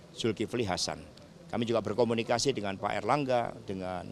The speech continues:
kemudian, eh, Sekjen Gerindra, Pak Mu-, Ahmad Muzani, dengan Mas Dasko. Jadi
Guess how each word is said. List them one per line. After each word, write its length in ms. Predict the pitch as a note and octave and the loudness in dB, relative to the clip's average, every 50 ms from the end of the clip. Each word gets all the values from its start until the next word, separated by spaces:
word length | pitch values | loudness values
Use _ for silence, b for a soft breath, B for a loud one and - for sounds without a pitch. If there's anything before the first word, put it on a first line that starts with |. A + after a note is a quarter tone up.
| G2 - - B B B B B - | -12 -14 -16 B B B B B -4
kemudian, 800 | - A2 G#2+ G#2 F#2+ E2 G2 G2 G2+ G2+ G2 F#2 F#2 F2+ F2+ - | -2 0 2 2 2 2 2 4 6 6 6 4 2 -2 -6 -8
eh, 340 | - - F#2+ F#2+ F#2 F2+ E2+ | -10 -8 -6 -4 -2 -2 -2
Sekjen 720 | E2+ - G#2 F#2 - - - G#2 G2 F#2+ F#2+ F#2 F#2+ - - - - | 0 0 0 0 0 2 2 2 2 2 -2 -8 -10 -12 -14 -16 -14
Gerindra, 560 | - F2+ F#2 A#2 C#3 C#3+ C3+ C3 A#2+ A#2 A2+ A2 | -8 0 0 2 2 4 6 6 8 6 6 4
Pak 300 | - G#2 G2 F#2+ G2 E2+ | 2 2 2 2 0 -2
Mu-, 180 | - G2+ F#2+ - - - | -4 -6 -8 -8 -12 -10
Ahmad 240 | - G2 F#2+ G2+ F#2+ | -6 -4 -2 -2 -2
Muzani, 560 | G2+ F#2+ E2 A#2+ C3 D3 D#3 D3 C#3+ C#3+ C#3 C#3+ C#3+ - B B B B B | -2 -2 4 6 8 8 8 6 2 -2 -4 -6 -8 -14 B B B B B
dengan 240 | - - F#2+ G2 F#2+ | -8 -6 -4 -2 0
Mas 240 | F#2+ G2 F#2 - - | 0 0 0 2 4
Dasko. 480 | B2 C#3 D#3 - - - C3 C3+ D3 - | 4 4 4 4 0 0 -2 -2 -2 -4
Jadi 160 | G#2+ G#2+ | -4 -4